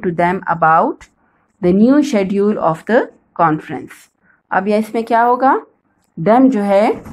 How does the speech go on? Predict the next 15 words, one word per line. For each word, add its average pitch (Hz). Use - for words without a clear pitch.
वो 233
इसमें 226
ऑब्जेक्ट 165
प्रोनाउन 156
हो 165
जाएगा। 123
Select 262
the 247
subject 294
or 196
object 262
pronoun 214
from 180
the 175
correct 214